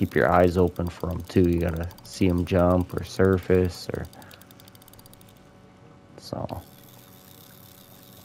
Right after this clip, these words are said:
it's half the battle. This is the other half.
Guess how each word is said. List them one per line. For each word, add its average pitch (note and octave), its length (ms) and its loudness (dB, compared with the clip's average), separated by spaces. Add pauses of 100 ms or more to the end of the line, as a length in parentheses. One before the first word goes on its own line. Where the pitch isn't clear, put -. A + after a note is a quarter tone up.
(680)
it's - 80 -20
half E2+ 300 0
the - 60 0
battle. E2+ 560 -2 (1500)
This E2 280 -6
is E2+ 140 -8
the E2 160 0
other - 180 0
half. - 560 -8